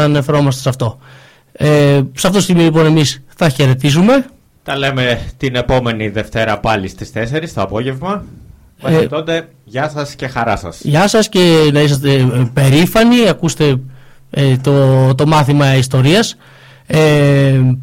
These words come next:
Speaker 1: δεν περιέχει ψευδείς ειδήσεις, να το αναφέρουμε αυτό. Έτσι, και δεν είναι από το Βατράχι, είναι από το
Speaker 2: Είναι
Speaker 1: Deeper
Speaker 2: όλα
Speaker 1: Project.
Speaker 2: αληθινά.
Speaker 1: Έτσι, οπότε σας αφήνουμε και τα λέμε την επόμενη Δευτέρα, τέσσερις με έξι, στο Giga F M εκατόν πέντε κόμμα τέσσερα.
Speaker 2: Γεια σας.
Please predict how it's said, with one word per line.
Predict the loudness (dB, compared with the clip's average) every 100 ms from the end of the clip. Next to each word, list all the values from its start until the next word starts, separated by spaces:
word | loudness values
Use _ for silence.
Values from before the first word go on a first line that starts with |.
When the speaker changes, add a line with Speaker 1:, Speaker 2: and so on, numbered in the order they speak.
| -8
Speaker 1:
δεν | 0 2
περιέχει | 4 4 4 2
ψευδείς | 0 0 2
ειδήσεις, | 2 2 2 2
να | 2
το | 2
αναφέρουμε | 2 2 2 2
αυτό. | 0 0 -2 -4 -16 _ -20 _ -2
Έτσι, | -2 0 0 -2 -10 -2
και | 2
δεν | 4
είναι | 4 2
από | 2 2
το | 2
Βατράχι, | 2 0 0 0
είναι | 0
από | 0
το |
Speaker 2:
Είναι | 0 0
Speaker 1:
Deeper | 2
Speaker 2:
όλα | 2
Speaker 1:
Project. | 2
Speaker 2:
αληθινά. | 0 -2 -6 -8 -10 -12 -10
Speaker 1:
Έτσι, | -4 0 0 -2 -2
οπότε | 2 2 2 0 0 2 4 4 2 0 -6
σας | -4 0
αφήνουμε | 0 2 2 2
και |
τα | 2
λέμε | 2
την | 2
επόμενη | 2 4 4 4 2
Δευτέρα, | 0 2 2 2 -2 -8
τέσσερις | -2 0 2 2
με | 2 2
έξι, | 0 0 0
στο | 0 0 0
Giga | 0 0
F | 0
M |
εκατόν | -2 -2 0
πέντε | 0 0
κόμμα | 0
τέσσερα. | 0 -6 -10 -18 _ _ _ _ _ -14
Speaker 2:
Γεια | -14
σας. | -14 -20 -20